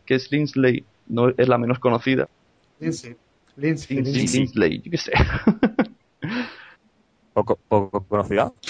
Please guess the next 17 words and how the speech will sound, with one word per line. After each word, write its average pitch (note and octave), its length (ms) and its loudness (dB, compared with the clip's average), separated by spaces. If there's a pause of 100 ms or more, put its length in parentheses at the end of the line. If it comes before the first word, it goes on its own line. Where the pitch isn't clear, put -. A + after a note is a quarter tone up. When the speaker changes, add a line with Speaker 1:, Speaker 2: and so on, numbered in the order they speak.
(140)
Speaker 3:
Esa - 220 -4
tía A2 160 0
ha - 20 4
estado C3 220 0
en A2+ 60 2
urgencias. A2+ 520 0
Speaker 2:
Claro, A#2+ 180 -2
eso, C3+ 160 -2
eso C#3 40 -2 (120)
Speaker 1:
Claro. C3 120 -2
Speaker 2:
te C#3+ 80 4
he - 80 6
dicho, D#3+ 160 0
de C#3 60 6
Speaker 1:
Sí, B2 80 6
Speaker 2:
urgencias. C#3 420 4
Speaker 1:
eso. - 60 -18